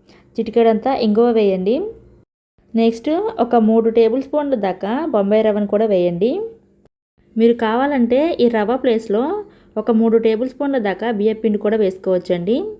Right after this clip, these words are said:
బొంబాయి రవ్వ వేసిన తర్వాత అంతా కూడా బాగా కలిసేలాగా కలపండి. నెక్స్ట్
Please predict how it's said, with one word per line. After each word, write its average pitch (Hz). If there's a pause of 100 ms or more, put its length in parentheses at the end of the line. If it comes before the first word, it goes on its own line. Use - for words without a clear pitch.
(720)
బొంబాయి 214
రవ్వ 254
వేసిన 226 (100)
తర్వాత 175 (680)
అంతా 196 (120)
కూడా 254 (100)
బాగా 190 (100)
కలిసేలాగా 214
కలపండి. 175 (760)
నెక్స్ట్ 214